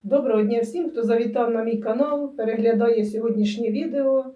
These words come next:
Сьогодні в мене репетиція паски, а вірніше, репетиція випічки паски. Раніше в мене не було такого точного рецепту.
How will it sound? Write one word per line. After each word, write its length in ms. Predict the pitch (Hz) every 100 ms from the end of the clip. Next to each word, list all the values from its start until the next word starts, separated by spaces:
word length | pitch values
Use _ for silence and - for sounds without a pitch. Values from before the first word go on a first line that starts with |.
| _ _ _ _
Сьогодні 440 | 233 233 311 269
в 60 | 269
мене 560 | 285 269 254 254 233 -
репетиція 920 | 226 226 220 214 302 - 269 262 277
паски, 580 | - 240 196 185 - 196
а 60 | 208
вірніше, 840 | 254 262 285 - 254 254 240 - 214
репетиція 600 | - 262 285 - 262 277
випічки 560 | 254 - 208 - 202
паски. 640 | 190 294 330 - - 180 175 - _ _ _
Раніше 460 | 196 233 285 277 269
в 100 | 240
мене 220 | 269 262
не 100 | 262
було 280 | 214 285 339
такого 380 | 277 - 269 269
точного 520 | 285 269 226 240 240
рецепту. 800 | 240 - 220 190 - 190 180